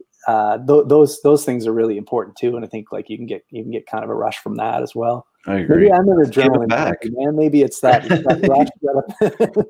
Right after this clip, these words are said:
Speaker 1: <laughs>
Speaker 2: You
Speaker 1: Yeah.
Speaker 2: are, man. Maybe you are. Go, go
Speaker 1: <laughs> Yeah.
Speaker 2: do some base jumping. Figure it out.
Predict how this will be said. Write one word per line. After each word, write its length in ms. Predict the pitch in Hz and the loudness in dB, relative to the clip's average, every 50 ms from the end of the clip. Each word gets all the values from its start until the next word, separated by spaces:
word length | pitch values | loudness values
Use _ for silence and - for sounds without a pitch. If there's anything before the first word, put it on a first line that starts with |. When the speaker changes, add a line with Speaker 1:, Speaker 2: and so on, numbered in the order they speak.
| - 190 | 2 4
Speaker 1:
<laughs> 40 | 139 | 4
Speaker 2:
You 160 | 120 120 123 127 | 6 6 6 6
Speaker 1:
Yeah. 60 | 147 | 6
Speaker 2:
are, 180 | 180 208 190 127 | 6 4 2 0
man. 300 | 98 85 87 101 104 104 | -2 -2 0 0 2 2
Maybe 240 | 107 110 117 117 127 | 2 2 2 2 2
you 180 | 127 120 113 | 2 2 4
are. 280 | 123 156 160 107 90 87 - 175 143 - | 4 2 2 0 -2 -4 -6 -8 -4 0
Go, 180 | 151 156 175 | 2 2 2
go 220 | 180 175 143 135 147 | 2 2 2 4 4
Speaker 1:
<laughs> 0 | |
Yeah. 60 | 151 156 | 4 4
Speaker 2:
do 120 | 165 160 - | 2 0 -2
some 120 | - 131 107 | -4 -6 -4
base 220 | - 131 139 135 135 | -2 -2 -2 -2 -2
jumping. 400 | - 123 101 90 87 - 90 82 | -4 -4 -4 -2 -4 -6 -10 -10
Figure 360 | - - 110 113 117 120 117 110 | -4 -4 -2 -2 0 0 0 0
it 60 | 107 | 0
out. 280 | 107 98 95 - - | 0 0 -2 -4 -4